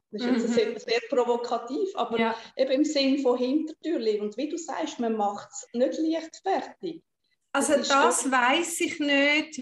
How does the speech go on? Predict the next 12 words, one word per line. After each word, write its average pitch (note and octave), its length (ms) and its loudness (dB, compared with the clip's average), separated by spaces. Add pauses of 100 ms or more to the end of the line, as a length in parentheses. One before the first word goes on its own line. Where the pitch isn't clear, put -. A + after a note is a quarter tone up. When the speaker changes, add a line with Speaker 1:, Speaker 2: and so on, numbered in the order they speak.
(160)
Speaker 2:
weil C4 280 2
dort, C4 560 0
oder C4+ 100 -6
da C4+ 160 -4
kommen C4+ 380 0
wir B3 100 0
auch A#3+ 200 2
ein B3 120 -4
bisschen B3+ 200 -8
zum A#3+ 220 -8
Thema A#3+ 420 2
Suizid, B3 960 0